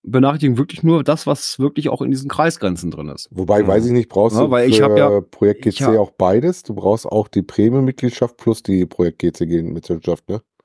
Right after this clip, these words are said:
Speaker 1: Mm.
Speaker 2: Weil die, glaub ich, über api dran gehen.
Speaker 1: Ich glaube, ja. Ja, also,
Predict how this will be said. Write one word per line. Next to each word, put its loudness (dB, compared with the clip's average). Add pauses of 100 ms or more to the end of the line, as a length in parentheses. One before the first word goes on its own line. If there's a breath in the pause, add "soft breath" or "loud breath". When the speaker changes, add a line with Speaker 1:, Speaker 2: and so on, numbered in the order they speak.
Speaker 1:
Mm. -12
Speaker 2:
Weil 0
die, 2
glaub 2
ich, -10
über 0
api 0
dran 0
gehen. -2 (880)
Speaker 1:
Ich -12 (120)
glaube, 0
ja. 2 (1200 soft breath)
Ja, 0
also, 2